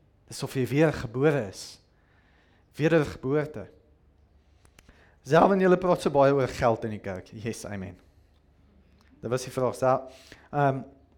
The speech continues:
maar staan dit in die Nuwe Testament dat ons moet tiendes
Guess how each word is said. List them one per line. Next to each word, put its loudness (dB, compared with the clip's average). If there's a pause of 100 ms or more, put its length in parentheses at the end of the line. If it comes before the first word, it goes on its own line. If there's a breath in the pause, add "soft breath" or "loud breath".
(500)
maar 2 (680)
staan 0
dit 0
in -2
die -2
Nuwe -2
Testament -6 (160)
dat -8
ons -12
moet -12
tiendes -10